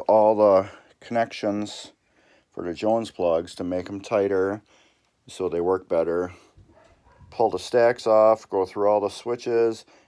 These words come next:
clean all the contacts on the switches. Same here, pull the Jones plugs that are here,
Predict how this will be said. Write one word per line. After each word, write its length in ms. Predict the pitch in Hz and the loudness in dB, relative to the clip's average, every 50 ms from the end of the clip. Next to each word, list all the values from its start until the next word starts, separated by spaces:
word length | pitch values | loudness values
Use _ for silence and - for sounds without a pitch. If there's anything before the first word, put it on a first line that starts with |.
| _ _ _ | _ _ _
clean 300 | _ - 113 113 113 110 | _ -8 -8 -6 -2 -2
all 140 | 104 104 92 | 0 0 -2
the 80 | 87 | -4
contacts 640 | 87 - - 113 110 113 110 - 113 98 98 101 - | -4 -4 -2 -2 -2 -2 -2 -4 -4 -4 -4 -6 -8
on 200 | - - 98 98 | -8 -6 -6 -6
the 80 | 95 85 | -6 -8
switches. 840 | - - - 123 131 131 - 139 135 131 127 127 123 120 - - _ _ _ _ _ _ _ _ _ | -10 -12 -8 -8 -8 -6 -6 -4 -4 -2 -2 -2 -4 -6 -8 -14 _ _ _ _ _ _ _ _ _
Same 360 | - - - 107 104 98 95 | -20 -12 -8 -6 -6 -4 -6
here, 560 | 95 98 120 127 123 120 117 113 117 117 117 127 - _ | -6 -6 -6 -4 -2 0 0 0 0 -2 -4 -8 -16 _
pull 200 | - - 87 80 | -10 -8 -6 -6
the 100 | 87 85 | -6 -6
Jones 320 | - 104 104 104 107 101 | -4 -2 -2 -2 -4 -6
plugs 300 | - - 107 101 85 90 | -6 -4 -2 -2 -2 -2
that 140 | 98 98 90 | -2 -2 -2
are 100 | 85 82 | -2 -2
here, 560 | - - - 123 135 131 127 127 127 120 120 | -6 -8 -8 -6 -2 -2 0 0 0 -2 -4